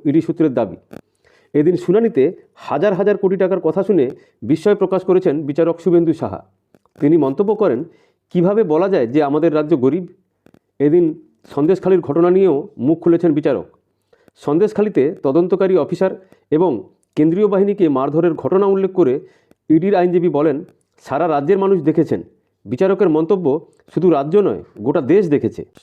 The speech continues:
শঙ্করের বাড়ি এবং তার শ্বশুর বাড়ি এবং কয়েকজন ঘনিষ্ঠের বাড়িতে তল্লাশি করা হয় এবং তল্লাশি চালিয়ে প্রায় সতেরো ঘন্টা ধরে জিজ্ঞাসাবাদ করা হয় শঙ্কর আঢ্যকে এবং গভীর রাতে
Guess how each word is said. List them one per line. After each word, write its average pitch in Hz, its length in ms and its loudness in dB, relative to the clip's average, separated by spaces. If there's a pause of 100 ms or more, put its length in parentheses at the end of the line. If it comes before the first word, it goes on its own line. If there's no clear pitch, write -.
শঙ্করের 180 360 2
বাড়ি 160 440 -4
এবং 170 240 2
তার 180 120 0
শ্বশুর 190 300 -2
বাড়ি 120 280 -2
এবং 143 280 -2
কয়েকজন 175 440 0
ঘনিষ্ঠের 180 400 0
বাড়িতে 156 400 0 (380)
তল্লাশি 165 360 0
করা 175 200 0
হয় 185 140 -4 (380)
এবং 151 280 2
তল্লাশি 180 380 0
চালিয়ে 170 360 0 (320)
প্রায় 151 220 0
সতেরো 185 380 -2
ঘন্টা 196 220 0
ধরে 156 220 2
জিজ্ঞাসাবাদ 170 540 -2
করা 170 220 -2
হয় 143 160 -4 (240)
শঙ্কর 160 360 -2
আঢ্যকে 120 420 -4 (680)
এবং 160 420 0
গভীর 165 320 0
রাতে 104 280 -2